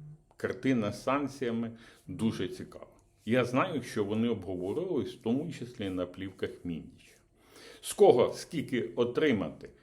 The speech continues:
щоб зняти санкції, і скільки отримати з когось,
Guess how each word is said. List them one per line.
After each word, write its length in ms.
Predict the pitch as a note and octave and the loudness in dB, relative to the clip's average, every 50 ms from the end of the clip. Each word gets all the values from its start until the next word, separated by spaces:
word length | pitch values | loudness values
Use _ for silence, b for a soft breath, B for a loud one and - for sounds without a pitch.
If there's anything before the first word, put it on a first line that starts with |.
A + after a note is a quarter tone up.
| b b b | b b b
щоб 260 | - - A2+ F2+ F2+ | -6 -4 -4 -4 -4
зняти 480 | F2 F2 A#2 B2 A#2 A2+ A#2+ - - | -2 0 2 4 4 4 2 0 -2
санкції, 640 | - - - E3+ G3 G3+ E3+ - - - A3 A#3 A3+ B B B B B B B B B | -2 -2 -4 -6 -6 -6 -10 -10 -10 -10 -10 -10 -10 B B B B B B B B B
і 260 | - G3 F3 E3 - - - - | -2 -2 -2 -2 -2 -6 -10 -12
скільки 760 | - - - - - D3 C#3+ C#3 - - A3+ A3 G#3+ A3+ G#3+ - _ _ _ _ _ _ _ _ _ _ _ _ _ _ _ _ _ _ _ _ _ _ _ _ _ b b b b b b b b _ _ - | -10 -10 -10 -8 -6 -6 -6 -6 -4 -4 -4 -4 -4 -6 -12 -18 _ _ _ _ _ _ _ _ _ _ _ _ _ _ _ _ _ _ _ _ _ _ _ _ _ b b b b b b b b _ _ 0
отримати 720 | C3+ B2+ B2 D3 C#3+ C#3 C3 C#3 C#3+ C#3 C#3 - C3 A#2 | 0 2 2 4 4 4 6 4 2 0 -2 -4 -8 -8
з 100 | - - | -10 -8
когось, 500 | - - G2+ G2 F#2 F#2+ C3 C3+ - | -6 -4 -2 -2 -2 -4 -6 -8 -8